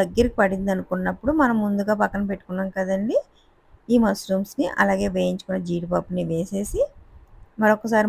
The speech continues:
మొత్తం అయితే కలిపేసుకోవాలి. చూసారు కదా, ముక్కలు అయితే నేను మరీ చిన్నగా అయితే కట్ చేసేసాను లాస్ట్లోని.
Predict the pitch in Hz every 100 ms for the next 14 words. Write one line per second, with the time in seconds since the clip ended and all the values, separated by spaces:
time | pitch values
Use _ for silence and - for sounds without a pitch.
0 | 196 190 196 185 262 285 208 180 180 -
1 | - 160 156 - _ _ - - - _
2 | _ _ - - - - - - 233 302
3 | 226 208 240 196 - 214 208 226 220 202
4 | 180 180 208 202 180 180 175 247 254 190
5 | - 185 196 185 202 190 165 170 - 165
6 | 175